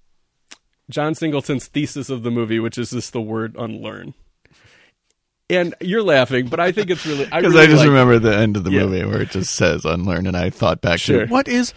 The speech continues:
Speaker 2: high?
Speaker 1: Sure, sure.
Speaker 2: What is higher?
Speaker 1: Totally. I like it a
Speaker 2: What
Speaker 1: lot.
Speaker 2: is un-, what is learn?
Speaker 1: <laughs> Stop.
Speaker 2: What is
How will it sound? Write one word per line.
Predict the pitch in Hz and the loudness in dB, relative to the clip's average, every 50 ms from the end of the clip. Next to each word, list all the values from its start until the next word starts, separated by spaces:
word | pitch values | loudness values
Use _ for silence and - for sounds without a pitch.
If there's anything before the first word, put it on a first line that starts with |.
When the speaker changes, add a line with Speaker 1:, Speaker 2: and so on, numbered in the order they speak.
| - - | -18 -20
Speaker 2:
high? | - - 202 208 214 220 226 226 220 220 208 196 196 190 170 | -12 -6 -4 -2 0 0 2 2 2 2 4 4 4 6 10
Speaker 1:
Sure, | 180 196 151 117 101 101 - | 10 10 10 8 6 2 -2
sure. | 139 - - 131 120 117 - - - - - _ | -2 -2 0 0 0 -2 -6 -10 -18 -20 -18 _
Speaker 2:
What | - 302 302 - | -8 -6 -4 -2
is | 285 277 254 - - _ _ | -2 -4 -4 -6 -12 _ _
higher? | - - 262 269 285 277 294 285 294 285 254 220 214 208 185 165 - | -8 -6 -4 -4 -2 -4 -4 -4 -4 -2 -2 -2 -2 -4 -4 -4 -2
Speaker 1:
Totally. | - 127 123 123 127 120 113 104 117 165 - _ _ _ _ _ _ _ _ - | -2 0 0 0 0 -2 -2 -2 -4 -4 -6 _ _ _ _ _ _ _ _ -6
I | 151 151 170 | -2 0 2
like | 185 170 143 131 110 - - - | 2 4 4 2 2 0 0 2
it | - 180 | 6 6
a | 139 | 6
Speaker 2:
What | 123 110 | 6 4
Speaker 1:
lot. | 107 110 | 0 0
Speaker 2:
is | 339 - - 269 - - - | -2 -4 -4 -4 -6 -6 -6
un-, | - 82 156 196 202 214 220 214 208 196 170 143 131 123 113 110 - - - - - - - _ - - | -4 0 0 2 2 2 0 0 2 4 6 6 6 4 2 -2 -4 -6 -10 -16 -20 -20 -20 _ -12 -6
what | 185 220 240 | -4 -2 -2
is | 233 208 - - - - | -2 -4 -4 -10 -14 -10
learn? | 120 135 139 160 185 220 247 240 240 240 233 240 233 208 190 185 170 143 120 107 | -6 0 2 2 2 2 0 0 -2 -2 -2 -2 -2 0 0 0 0 0 0 -2
Speaker 1:
<laughs> | |
Stop. | 95 - - - - - - 139 156 175 170 160 147 | -4 -6 -8 -12 -12 -10 -6 0 2 4 4 4 4
Speaker 2:
What | 202 226 262 | 4 4 4
is | 262 | 4